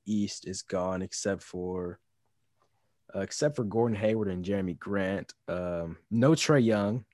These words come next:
is on here, no Jaylen Brown, no Kyrie still, no Collin Sexton, and no Freddie V. And then for the West, um, no Paul George. That's surprising too, especially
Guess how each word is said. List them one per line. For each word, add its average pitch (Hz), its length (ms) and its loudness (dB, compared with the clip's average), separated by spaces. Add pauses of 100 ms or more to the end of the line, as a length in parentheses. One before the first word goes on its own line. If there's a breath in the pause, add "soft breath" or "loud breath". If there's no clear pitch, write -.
is 95 160 -6
on 98 140 0
here, 98 240 0
no 101 200 2
Jaylen 98 380 0
Brown, 101 460 0 (520 soft breath)
no 123 180 4
Kyrie 120 560 4
still, 120 760 4 (500)
no 107 180 2
Collin 107 360 0
Sexton, 104 640 -2
and 90 240 -6
no 95 260 -2
Freddie 92 440 -4
V. 98 460 -2 (540 soft breath)
And 107 100 -2
then 101 80 2
for - 100 -10
the 95 100 -6
West, 98 640 -4 (320)
um, 90 460 -8 (800)
no 131 180 6
Paul 131 280 4
George. 107 460 4
That's 110 180 0
surprising 101 420 0
too, 110 200 0
especially 98 520 -2